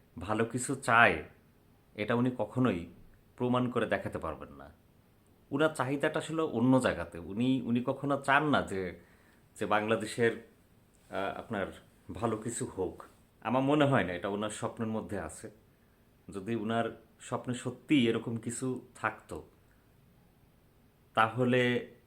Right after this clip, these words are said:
বাংলাদেশের চিত্রটা এমন হতো না। উনি আসলে just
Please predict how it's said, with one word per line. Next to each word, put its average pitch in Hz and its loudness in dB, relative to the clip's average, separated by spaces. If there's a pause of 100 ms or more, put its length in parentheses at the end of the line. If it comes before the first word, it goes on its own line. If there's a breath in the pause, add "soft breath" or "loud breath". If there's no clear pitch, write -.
বাংলাদেশের 107 0
চিত্রটা 107 -6
এমন 98 -4
হতো 87 -6
না। 69 -14 (400)
উনি 117 -2
আসলে 127 -4
just - -4